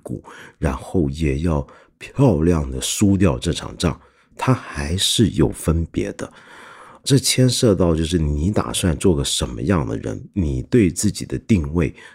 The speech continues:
是个什么样的人，是这个问题。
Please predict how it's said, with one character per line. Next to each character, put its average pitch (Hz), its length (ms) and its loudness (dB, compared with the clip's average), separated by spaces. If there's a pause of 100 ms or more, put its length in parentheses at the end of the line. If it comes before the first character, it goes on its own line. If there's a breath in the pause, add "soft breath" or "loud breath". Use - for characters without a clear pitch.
是 - 160 -4
个 71 120 -2
什 - 200 -2
么 57 160 -6
样 78 240 2
的 60 120 -4
人， 57 260 -6 (140 soft breath)
是 - 200 -4
这 185 120 2
个 - 100 2
问 65 240 -2
题。 - 240 -12